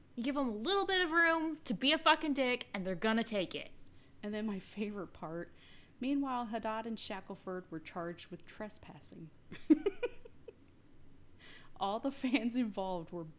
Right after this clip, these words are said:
Speaker 2: banned from attending Pris-, Piston home games.
Speaker 1: Good.
Speaker 2: On March twenty-ninth, two thousand and five, Brian Jackson pled no guilty,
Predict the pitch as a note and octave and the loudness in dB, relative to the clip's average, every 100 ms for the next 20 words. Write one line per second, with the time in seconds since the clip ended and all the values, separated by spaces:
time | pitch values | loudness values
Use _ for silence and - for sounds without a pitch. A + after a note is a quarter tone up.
0 | - F3 E3+ F3 E3 F3+ F3+ - E3 E3 | -10 -6 -4 -4 -6 -8 -8 -8 -8 -8
1 | E3 - E3+ - - - - - - A3 | -8 -10 -12 -12 -20 -20 -20 -12 -6 -6
2 | - G3+ F#3 E3+ E3 D#3+ A#3 - - - | -4 -6 -4 -6 -8 -10 -12 -12 -12 -12
3 | - - - - - - E3 E3 - F#3 | -12 -16 -20 -20 -18 -10 -8 -8 -10 -16
4 | - - F#3+ F#3+ F#3 - - A#3 A#3 G#3+ | -18 -10 -6 -4 -4 -6 -6 -6 -4 -6
5 | G#3 - G3 F#3 F#3+ G#3+ - E3 D#3+ E3+ | -8 -8 -6 -6 -6 -8 -6 -6 -4 -6
6 | F3 F#3 F#3+ F3+ - F3 - D#3+ D#3+ F3+ | -6 -6 -8 -8 -10 -12 -10 -12 -8 -6
7 | G3 G3+ G3 - F#3+ | -6 -6 -8 -10 -14